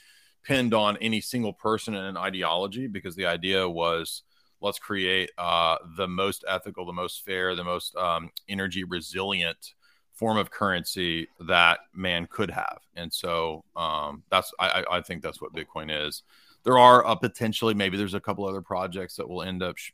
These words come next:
uh, making it and that are good. Um, I know at Rockfin we have a native currency, a, a token, which, which, uh, I support that. But, you know, typically, um,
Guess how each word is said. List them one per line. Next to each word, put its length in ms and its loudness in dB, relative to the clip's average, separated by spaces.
uh, 300 -6
making 420 -6
it 180 -4
and 140 -8
that 80 -4
are 80 -2
good. 340 -4
Um, 240 4
I 60 0
know 140 2
at 100 0
Rockfin 520 0
we 80 -4
have 140 0
a 40 -2
native 320 -2
currency, 520 -6
a, 240 -8
a 40 -6
token, 360 -4
which, 260 -8
which, 240 -8
uh, 240 2
I 80 -2
support 420 -8
that. 320 8
But, 160 2
you 100 2
know, 100 2
typically, 800 4
um, 460 0